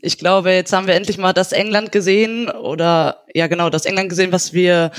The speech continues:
uns alle erhofft haben oder worauf wir eben auch in der Vorschau geschaut haben, nämlich auf diese geballte, ähm, Angriffskraft da vorne und zwar durchweg in der ganzen Reihe. Acht Tore gegen Norwegen habe ich, äh, auf jeden Fall nicht erwartet. Ich habe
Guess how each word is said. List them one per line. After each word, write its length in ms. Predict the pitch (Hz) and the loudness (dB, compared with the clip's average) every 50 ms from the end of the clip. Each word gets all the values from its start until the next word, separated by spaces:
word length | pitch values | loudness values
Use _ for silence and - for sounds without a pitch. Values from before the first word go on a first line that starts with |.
| - - - - - 156 _ | -14 -16 -18 -18 -20 -18 _
uns 140 | 180 185 - | -14 -8 -4
alle 200 | - 196 208 - | -2 -2 0 0
erhofft 300 | 139 190 202 - - - | 0 -2 -2 -4 -2 0
haben 320 | 226 233 233 233 240 240 | 2 2 2 0 -2 -6
oder 380 | - 160 165 160 160 165 147 135 | -4 -2 0 2 2 0 0 -4
worauf 380 | 147 - 170 185 196 - - | -2 0 2 2 2 0 0
wir 200 | 165 180 175 - - | 2 2 2 2 2
eben 280 | 156 170 175 180 - - | 0 -2 -2 -4 -6 -2
auch 280 | - 156 165 165 - | 0 0 0 0 -2
in 80 | - - | -2 -2
der 100 | 170 165 | -4 -4
Vorschau 540 | - - 170 185 - - 175 170 165 165 160 | -2 -4 -4 -4 -4 -6 -6 -6 -6 -6 -8
geschaut 400 | - 160 - 180 180 202 202 214 | -10 -6 -2 0 0 0 0 0
haben, 320 | 202 185 202 202 214 214 - - - - - _ _ | 2 2 2 0 -2 -10 -16 -18 -20 -20 -20 _ _
nämlich 300 | 160 165 175 170 165 - | -10 -4 -4 -2 0 0
auf 80 | - | -2
diese 260 | - 175 170 147 170 160 | -2 -4 -4 -2 -2 -2
geballte, 760 | 170 151 170 170 170 190 196 - 196 196 180 175 175 170 - - | -2 0 2 2 2 2 0 0 2 2 4 4 4 2 2 0
ähm, 600 | 151 156 156 160 160 156 160 156 151 156 - - _ _ _ _ _ _ _ _ _ - _ _ _ | 0 -2 -2 -2 -6 -8 -10 -12 -12 -16 -18 -20 _ _ _ _ _ _ _ _ _ -20 _ _ _
Angriffskraft 960 | 196 202 220 226 214 233 247 240 - - - - - 208 233 240 - - - | -4 -4 -4 -4 -2 0 0 -2 -2 -8 -8 -6 -2 -2 -2 -2 -4 -4 -2
da 100 | 220 226 | -2 -2
vorne 520 | 226 - 233 233 240 247 254 269 294 311 294 - - - - - _ _ _ | 0 0 0 2 2 2 2 0 0 0 -4 -12 -20 -20 -20 -20 _ _ _
und 200 | - 202 196 - | -4 -4 -4 -4
zwar 320 | - - - 180 180 180 | -4 -2 0 2 2 2
durchweg 540 | 175 160 185 208 226 - - 185 202 220 - | 0 -2 -4 -4 -2 -2 0 0 0 0 0
in 80 | 220 185 | -2 -2
der 100 | 185 170 | 0 0
ganzen 320 | 175 170 180 - - 175 | -2 -2 -4 -6 -8 -6
Reihe. 440 | 165 - 170 175 208 226 254 277 285 - _ _ _ _ _ _ _ _ _ _ _ _ _ | -2 0 0 2 2 0 -2 -4 -6 -12 _ _ _ _ _ _ _ _ _ _ _ _ _
Acht 280 | - 190 208 - - - | -4 -2 -2 -4 -8 -6
Tore 460 | - 247 247 254 220 254 254 254 240 | -2 0 0 0 2 2 2 2 2
gegen 340 | - 202 202 202 - - - | 2 0 -2 -2 -6 -10 -4
Norwegen 540 | 190 190 190 175 196 220 233 233 247 240 214 | -2 -2 0 2 2 2 2 2 0 -2 -2
habe 120 | 208 185 | 0 2
ich, 160 | 208 - - - | 2 0 2 2
äh, 140 | 170 175 | 2 2
auf 220 | 175 - 175 190 - | 4 2 0 0 0
jeden 160 | 208 202 185 | -2 -2 0
Fall 160 | - 196 185 | 2 2 2
nicht 220 | 190 226 226 - - | 2 0 -2 0 0
erwartet. 680 | 202 208 196 190 233 233 - - 262 262 220 - - | 0 2 2 2 2 2 2 0 0 0 -2 -4 -8
Ich 160 | - 165 - | -6 -4 0
habe 140 | 202 190 - | 0 0 -2